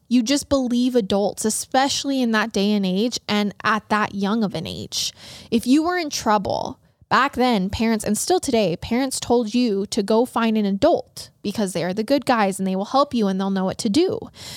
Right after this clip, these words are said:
So Stephen rode completely frightened in the back of Kenneth's car all the way back to Yosemite with them, a two-hour drive.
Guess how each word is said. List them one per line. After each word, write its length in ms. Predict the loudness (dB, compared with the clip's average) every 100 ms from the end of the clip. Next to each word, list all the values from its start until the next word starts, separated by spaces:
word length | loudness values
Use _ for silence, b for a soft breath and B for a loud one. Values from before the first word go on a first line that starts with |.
| B B
So 140 | -2
Stephen 580 | 0 2 2 2 2 2
rode 340 | 4 4 2 0
completely 640 | -2 -2 0 0 0 -2
frightened 840 | -4 -2 0 0 -2 -6 -8 -12 -8
in 140 | 0 2
the 80 | 2
back 340 | 2 0 -2
of 140 | -6
Kenneth's 420 | -4 -2 -2 -2 -6
car 460 | 0 2 2 0 b b 2
all 240 | 4 4
the 120 | 2 2
way 160 | 2
back 440 | 2 2 0 -4 -8
to 120 | -2
Yosemite 640 | 0 0 0 0 0 -2
with 160 | -4 -4
them, 240 | -4 -4
a 60 | -6
two-hour 880 | -6 -4 -2 -2 -4 -4 -2 0 -2
drive. 640 | -6 -6 -4 -6 -10 -20